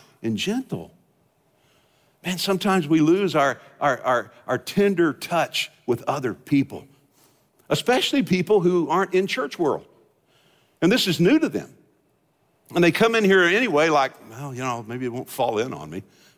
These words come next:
I always tell them, "I hadn't fallen in on us. I think you're good to go." Or that person that says, "Man, there's, I don't go to church. There's too many hypocrites." I say, "Oh, man, come on, one more ain't gonna hurt anything."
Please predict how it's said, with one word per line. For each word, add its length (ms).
I 40
always 240
tell 140
them, 80
"I 40
hadn't 200
fallen 360
in 60
on 200
us. 220
I 100
think 160
you're 100
good 180
to 60
go." 300
Or 100
that 120
person 260
that 60
says, 240
"Man, 160
there's, 180
I 140
don't 80
go 100
to 80
church. 240
There's 140
too 140
many 160
hypocrites." 680
I 80
say, 180
"Oh, 160
man, 180
come 160
on, 160
one 160
more 180
ain't 100
gonna 120
hurt 160
anything." 400